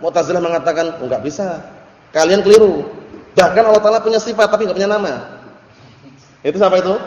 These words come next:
Mu'tazilah. Asy'ariyah datanglah. "Kalian berdua tuh keliru." Lah kenapa keliru? Masa Allah Ta'ala nggak punya nama, nggak punya sifat? Masa Allah Ta'ala punya sifat, nggak punya nama? Allah Ta'ala itu punya sifat dan punya nama, tapi cuma tujuh.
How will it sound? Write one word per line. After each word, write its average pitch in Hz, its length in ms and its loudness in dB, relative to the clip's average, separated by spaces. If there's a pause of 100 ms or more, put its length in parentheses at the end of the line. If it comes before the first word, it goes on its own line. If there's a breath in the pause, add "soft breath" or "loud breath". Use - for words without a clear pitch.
(480)
Mu'tazilah. 147 880 -2
Asy'ariyah 180 480 4
datanglah. 180 500 6 (540)
"Kalian 156 320 2
berdua 143 240 0
tuh 147 160 0
keliru." 131 400 -4 (760)
Lah 156 80 4
kenapa 240 240 4
keliru? 220 320 6 (320)
Masa 240 480 2
Allah 247 160 4
Ta'ala 240 240 2
nggak 220 80 6
punya 226 160 2
nama, 226 160 2
nggak 220 240 2
punya 202 80 -2
sifat? 175 280 2 (760)
Masa 220 240 2
Allah 226 160 4
Ta'ala 233 80 6
punya 226 160 2
sifat, 214 240 2
nggak 208 80 -2
punya 208 160 4
nama? 185 480 -2
Allah 240 320 8
Ta'ala 233 240 4
itu 277 80 2
punya 247 240 2
sifat 233 400 2
dan 240 80 2
punya 247 160 2
nama, 247 400 0
tapi 214 160 0
cuma 226 160 -4
tujuh. 214 320 -2